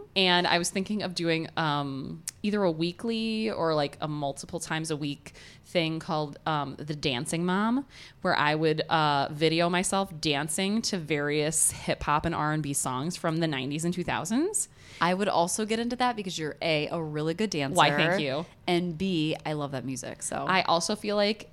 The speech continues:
Speaker 1: it's gonna be kinda like, again, the weight loss challenge, but, like, just with dancing
Speaker 2: Mm-hmm.
Speaker 1: and being a mom.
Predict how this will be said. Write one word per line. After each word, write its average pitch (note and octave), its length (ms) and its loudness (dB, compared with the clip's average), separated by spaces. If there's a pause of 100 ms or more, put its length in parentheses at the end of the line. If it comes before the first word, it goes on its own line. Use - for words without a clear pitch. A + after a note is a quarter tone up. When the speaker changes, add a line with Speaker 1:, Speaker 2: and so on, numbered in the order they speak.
Speaker 1:
it's - 160 -2
gonna E3+ 160 0
be E3 100 -2
kinda E3 240 -4
like, D#3 260 -2 (220)
again, D#3 360 2
the E3+ 60 2
weight C#3+ 200 0
loss E3+ 180 0
challenge, A#3 460 0
but, - 120 -2
like, D#3 280 2 (540)
just E3 260 0
with D3+ 160 -4
dancing D3 480 -4
Speaker 2:
Mm-hmm. A3 400 0
Speaker 1:
and F3+ 180 6
being C#3 200 -2
a C#3 40 -8
mom. - 280 -8